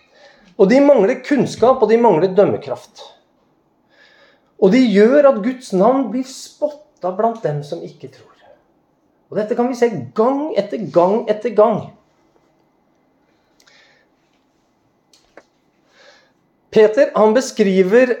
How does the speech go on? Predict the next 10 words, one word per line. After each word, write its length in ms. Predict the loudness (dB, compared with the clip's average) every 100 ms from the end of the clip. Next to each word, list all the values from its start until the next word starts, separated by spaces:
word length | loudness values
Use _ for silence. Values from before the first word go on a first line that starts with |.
| -6
hvordan 760 | -4 2 2 2 2 2 2 -2
virksomheten 920 | -4 -4 -4 -8 -2 0 2 2 2 0
med 140 | 0
falske 380 | 0 0 -2 -8
profeter 640 | -2 0 2 2 2 2 2 0
også 300 | -2 0 2
vil 140 | 0
fortsette, 720 | 0 -2 -2 0 0 2 2 2 0 -14 _ _ _
eh, 300 | 0 2 2
nå 220 | 4 4